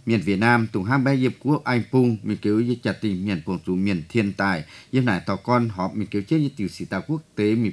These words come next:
buôn như can có tịch quyền tình can luận, Diêm Nhuận y Đông quốc.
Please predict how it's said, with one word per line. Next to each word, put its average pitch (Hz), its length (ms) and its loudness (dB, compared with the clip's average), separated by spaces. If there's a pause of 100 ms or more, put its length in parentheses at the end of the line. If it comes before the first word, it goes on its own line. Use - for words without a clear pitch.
buôn 117 180 0
như 113 80 -2
can 113 220 -2
có 147 220 -4
tịch - 180 -4
quyền 98 200 -2
tình 90 180 -2
can 117 200 -2
luận, 95 160 0 (140)
Diêm 113 160 0
Nhuận 95 160 -2
y 113 100 0
Đông 104 140 -2
quốc. 156 380 2